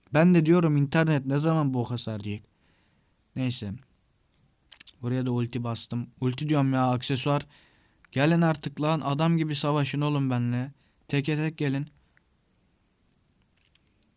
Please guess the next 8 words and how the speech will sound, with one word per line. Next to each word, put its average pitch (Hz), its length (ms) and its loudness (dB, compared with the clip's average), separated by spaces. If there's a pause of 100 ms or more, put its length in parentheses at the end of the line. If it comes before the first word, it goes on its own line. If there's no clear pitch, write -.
(2750)
Bitti 127 360 -2
abi, 135 220 2
kaybettik. 131 580 -2
Böyle 131 320 0
bir 131 60 -4
şey 143 160 -2
olamaz 143 380 0
ya. 120 260 -6